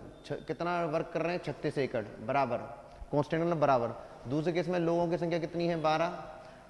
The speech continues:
Time कितना ले रहे हैं बेटा, अठारह, Work निकालना है upon W। Is it clear? करो ख़त्म, Direct काटो, बारह दूनी चौबीस, छः, अ,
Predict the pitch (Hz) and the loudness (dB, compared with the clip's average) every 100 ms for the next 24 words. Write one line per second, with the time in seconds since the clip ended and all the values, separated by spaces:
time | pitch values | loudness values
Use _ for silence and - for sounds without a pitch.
0 | - 156 170 170 175 175 175 170 165 165 | 2 4 4 0 0 2 2 2 0 0
1 | 170 - 123 139 147 170 - - - - | -2 -2 -2 0 0 -2 -8 -14 -16 -14
2 | 113 147 160 170 160 156 156 165 156 143 | 0 2 2 0 2 2 2 0 -2 -2
3 | 139 127 117 113 113 135 139 160 175 175 | 0 0 0 -2 -4 -2 0 0 2 4
4 | 185 185 - - - - 151 147 143 127 | 4 0 -14 -16 -8 2 4 4 0 -2
5 | 120 - 110 143 151 - 120 120 113 107 | -4 -4 2 4 2 0 -2 -2 -4 0
6 | 135 147 165 175 143 151 160 170 165 - | 2 2 2 0 -2 0 0 0 -4 -2
7 | 131 120 110 - - - - - - - | -2 0 -4 -8 -18 -20 -20 -20 -20 -20
8 | - - - 139 147 - 147 143 139 135 | -20 -16 -4 -2 -2 -4 -4 -2 -2 -4